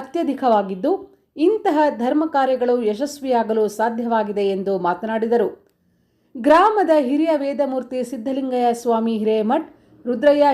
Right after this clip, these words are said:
ಹಿರೇಮಠ್, ಶರಣಯ್ಯ ಕಂಬಳಿ ಮಠ್, ಪ್ರಶಾಂತ್ ಸ್ವಾಮಿ ಕಲ್ಮಠ್ ಇತರರು ಪೌರೋಹಿತ್ಯವನ್ನು ನೆರವೇರಿಸಿದರು.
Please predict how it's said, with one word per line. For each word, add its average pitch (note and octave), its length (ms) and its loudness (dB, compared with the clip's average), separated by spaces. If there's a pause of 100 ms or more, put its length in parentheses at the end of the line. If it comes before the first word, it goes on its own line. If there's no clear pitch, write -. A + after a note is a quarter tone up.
ಹಿರೇಮಠ್, A3 440 0 (380)
ಶರಣಯ್ಯ E4+ 500 2 (140)
ಕಂಬಳಿ A#3+ 440 2 (200)
ಮಠ್, C4+ 200 -2 (460)
ಪ್ರಶಾಂತ್ D#4 480 0
ಸ್ವಾಮಿ B3 340 0 (120)
ಕಲ್ಮಠ್ A3+ 420 0 (240)
ಇತರರು A#3+ 400 2 (100)
ಪೌರೋಹಿತ್ಯವನ್ನು A#3 840 -2 (120)
ನೆರವೇರಿಸಿದರು. A3+ 720 0